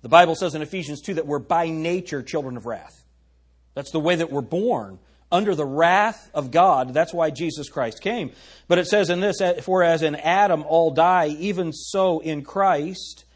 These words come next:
shall all be made alive." So since death came by a man, a man is required to pay the debt, but the problem is no man can pay the debt. So we've got a serious problem. It's a,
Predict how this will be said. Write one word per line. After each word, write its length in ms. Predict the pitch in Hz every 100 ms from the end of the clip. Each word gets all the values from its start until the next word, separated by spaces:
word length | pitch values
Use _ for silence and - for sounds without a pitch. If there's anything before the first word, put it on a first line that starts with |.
| _ _
shall 260 | - 180 160
all 340 | 156 156 147
be 160 | 139 151
made 300 | 139 120 120
alive." 540 | 123 170 185 95 90 _ _ _
So 260 | - 175 170
since 300 | - 190 135
death 520 | 127 113 202 220 -
came 380 | - 202 269 277
by 200 | 170 143
a 120 | 131
man, 580 | 123 117 101 101 139 196 - _ _ _ _ _ _ _
a 80 | 156
man 300 | 151 180 254
is 160 | 214 160
required 480 | 165 208 202 190 165
to 60 |
pay 240 | 151 208 180
the 100 | 147
debt, 580 | 208 240 190 196 - - _ _ _ _
but 100 | -
the 40 | 139
problem 320 | 214 220 214
is 140 | 202
no 160 | 175 202
man 240 | 202 202
can 140 | 196 170
pay 180 | 190 180
the 100 | 139
debt. 600 | 180 214 117 - - _ _ _ _ _ _ _ _
So 160 | -
we've 100 | 180
got 140 | 170 185
a 140 | 143
serious 360 | 240 262 185 156
problem. 480 | - 247 214 139 151
It's 140 | 151
a, 100 | 131